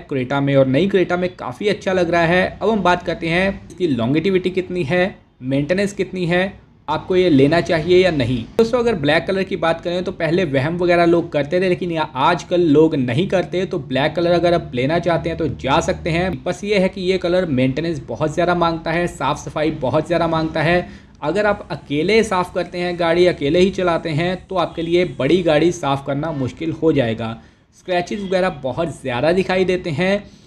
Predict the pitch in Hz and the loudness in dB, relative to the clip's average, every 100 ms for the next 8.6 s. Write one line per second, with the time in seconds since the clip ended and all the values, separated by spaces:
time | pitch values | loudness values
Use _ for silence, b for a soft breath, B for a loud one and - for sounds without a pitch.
0 | B _ 127 160 156 202 175 - 139 143 | B _ -4 -4 -2 -4 -4 -2 -2 0
1 | 196 202 208 214 160 135 175 202 160 - | -2 -2 0 0 0 0 0 -2 -10 -8
2 | 226 220 - 180 170 165 160 160 165 - | -2 -2 0 2 2 4 4 2 -2 -6
3 | 95 131 170 170 160 151 143 139 139 131 | -12 -12 -4 0 2 2 0 0 2 2
4 | 151 _ - 156 165 - 160 202 220 180 | 0 _ -8 -8 -6 -6 0 0 0 0
5 | 170 175 180 160 - 160 160 156 165 180 | 0 0 0 -2 -4 -6 -4 -2 0 2
6 | 160 151 165 165 185 151 143 165 - 156 | 4 4 2 -2 -2 2 2 0 -4 -6
7 | 175 180 156 151 170 135 160 175 139 127 | -2 -2 -2 -4 -4 -6 -6 -4 0 2
8 | 131 127 120 117 113 | 2 2 2 2 0